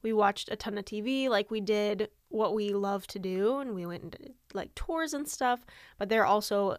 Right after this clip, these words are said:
things that we didn't get to that we will do next time we go. But I just kinda wanted to give you a rundown of what we did, what we loved, what we hated, and tell you some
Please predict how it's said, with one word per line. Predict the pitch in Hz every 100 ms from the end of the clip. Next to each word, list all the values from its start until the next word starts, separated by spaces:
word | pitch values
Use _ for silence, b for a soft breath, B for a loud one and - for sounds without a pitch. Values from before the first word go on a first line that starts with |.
| _ _ _ _
things | - 208
that | 190
we | 190
didn't | 190 180 160
get | 170 -
to | - 226 214
that | 190
we | 226
will | 196
do | 190 185
next | 180 - -
time | -
we | - 185
go. | - - - B B B B B B B B B _
But | 233 226 -
I | 269
just | 539
kinda | - 330 277
wanted | 240 214
to | 220
give | 220 214
you | 208
a | 190
rundown | 208 220 220 214 208
of | - 196 196 -
what | 208 247 285
we | 254
did, | 208 208 208 208 -
what | 247
we | 262
loved, | 202 196 202 208
what | 196
we | 214
hated, | 185 196 196 196 196 - -
and | 208 208 208 202 202 202 -
tell | - 311
you | 302 294 294
some | - 220 208 208 208 220